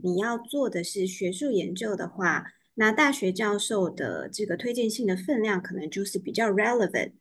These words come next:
啊，因为你要做的是研究，那大学教授对你的研究的能力、研究兴趣跟方向也有比较多的认识。所以，呃，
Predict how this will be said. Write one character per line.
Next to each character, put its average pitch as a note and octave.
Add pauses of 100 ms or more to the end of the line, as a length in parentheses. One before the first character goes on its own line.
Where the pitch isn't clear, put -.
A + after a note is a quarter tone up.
(120)
啊， F3+
因 F#3
为 G#3
你 D#3
要 F#3+
做 A3
的 E3
是 E3+
研 -
究， B2
那 E3+
大 G#3
学 F#3
教 F3+
授 F3
对 G#3+
你 E3
的 D#3
研 E3
究 B3+
的 G3+
能 F3
力、 G#3 (280)
研 F#3+
究 A#3
兴 A#3
趣 A3+
跟 G3
方 G3
向 G3
也 E3
有 F3+
比 F3+
较 F3+
多 F3+
的 E3+
认 E3+
识。 - (420)
所 G3+
以， A3+
呃， D#3